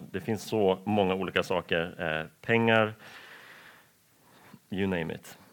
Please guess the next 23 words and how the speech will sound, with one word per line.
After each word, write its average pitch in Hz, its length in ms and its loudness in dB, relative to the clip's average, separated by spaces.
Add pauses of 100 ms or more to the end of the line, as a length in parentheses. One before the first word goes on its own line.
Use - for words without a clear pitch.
(180)
"Ni 113 480 2 (160)
var 90 260 2
som 92 200 -4
vilsegångna 101 680 0
får 85 380 -4
när 90 100 -2
ni 87 80 -4
bara 87 240 -2
följde 92 520 -2
era 82 180 -4
begär. 87 500 -2 (160)
Men 104 260 0
nu 117 160 4
har 113 120 0
ni 95 100 4
vänt 101 300 2
om 110 240 2
till 90 140 -6
era 92 180 -2
själars 87 600 0
herde 87 420 -6
och 87 180 -14
vårdare." 85 460 -8